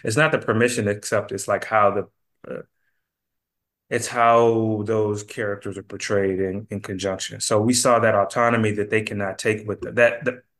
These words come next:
maybe not autonomy is the word, but we saw that voice or that clarity or that candor that they can have in a third person narration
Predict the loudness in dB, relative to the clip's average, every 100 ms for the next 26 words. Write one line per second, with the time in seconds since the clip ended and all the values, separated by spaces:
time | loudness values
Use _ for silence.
0 | _ -8 -4 0 0 -2 -6 -6 -6 -6
1 | -4 -2 -2 -2 0 0 2 0 -2 -2
2 | 0 0 -4 -8 -8 -10 -6 0 2 2
3 | 0 -4 -6 -8 -10 -6 -2 -2 -2 -2
4 | -6 -10 _ _ _ _ -2 0 0 0
5 | -2 2 4 2 0 -4 0 0 0 -6
6 | -10 -12 -6 -2 -2 -4 -12 -20